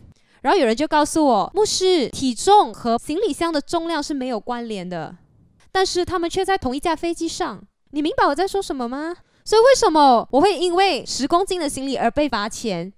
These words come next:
而另外一个人却远远的超重于我？除了昂贵以外，沉重的包袱会压垮你。其实收拾行李非常有趣，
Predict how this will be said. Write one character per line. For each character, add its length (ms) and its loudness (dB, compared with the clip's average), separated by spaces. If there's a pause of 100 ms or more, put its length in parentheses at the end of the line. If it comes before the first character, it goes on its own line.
而 180 4
另 200 2
外 140 2
一 40 -2
个 120 0
人 200 0
却 180 2
远 140 2
远 160 0
的 100 0
超 260 0
重 220 -2
于 100 -12
我？ 460 -4 (360)
除 120 2
了 220 4
昂 200 -4
贵 240 0
以 160 -2
外， 340 -8 (300)
沉 260 -4
重 220 0
的 140 0
包 280 0
袱 380 -6
会 220 -2
压 180 4
垮 300 -4
你。 360 -10 (640)
其 140 -6
实 100 -4
收 160 2
拾 140 -2
行 240 -8
李 100 -4
非 200 -2
常 200 -6
有 200 -2
趣， 340 -8